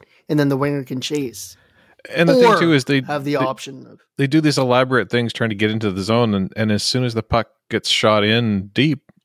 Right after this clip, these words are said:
Speaker 2: it just feels like there's no chase. Like, guys, like, if you're gonna dump, you gotta chase.
Speaker 1: Yep. Oof.
Speaker 2: Anyway.
Speaker 1: So, yeah.
Speaker 2: That could be a square.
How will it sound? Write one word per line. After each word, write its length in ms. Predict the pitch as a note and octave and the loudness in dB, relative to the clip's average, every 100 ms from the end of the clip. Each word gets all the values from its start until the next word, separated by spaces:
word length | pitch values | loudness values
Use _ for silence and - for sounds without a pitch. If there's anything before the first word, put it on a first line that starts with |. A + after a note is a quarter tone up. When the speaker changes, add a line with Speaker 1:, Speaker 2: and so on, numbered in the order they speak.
| - | -8
Speaker 2:
it 80 | B2 | -4
just 200 | A2+ - | -4 -2
feels 160 | A2 A2 | 0 0
like 120 | G#2+ | 0
there's 160 | A2 A#2 | 0 0
no 100 | A2+ | 0
chase. 580 | - D3+ D#3 - - - | 0 -2 -2 -6 -12 -10
Like, 140 | - - _ _ _ _ _ _ - - _ _ _ - | -10 -10 _ _ _ _ _ _ -20 -20 _ _ _ -4
guys, 400 | A#2 D#3 F2 E2 | 0 0 -2 -4
like, 160 | E2+ - _ | -6 -8 _
if 140 | - G#2+ | -6 -2
you're 100 | G#2 | 0
gonna 200 | D3+ A#2+ | 0 0
dump, 320 | G#2+ E3+ F3+ _ | 2 2 0 _
you 120 | - G#2 | -4 0
gotta 180 | E3 | 0
chase. 400 | D3 E3+ F#3+ - - - - | 0 0 0 -4 -12 -20 -20
Speaker 1:
Yep. 200 | B2 - _ _ _ _ _ _ _ _ _ _ _ _ - - - | -20 -20 _ _ _ _ _ _ _ _ _ _ _ _ -20 -20 -16
Oof. 440 | D3+ - - _ _ _ _ _ _ _ _ - | -16 -16 -20 _ _ _ _ _ _ _ _ -12
Speaker 2:
Anyway. 300 | E2 D2 F#2 _ _ _ _ _ _ _ - - - - - B2 _ _ _ - _ _ | -10 -12 -18 _ _ _ _ _ _ _ -20 -20 -20 -20 -20 -20 _ _ _ -20 _ _
Speaker 1:
So, 180 | - F#3 | -18 -14
yeah. 160 | A3 - _ _ _ - | -14 -18 _ _ _ -6
Speaker 2:
That 120 | G#2+ | -2
could 120 | A#2+ | 0
be 120 | G#2+ | 2
a 60 | F#2 | 2
square. 560 | - - F2 E2+ E2 | 0 0 0 0 -2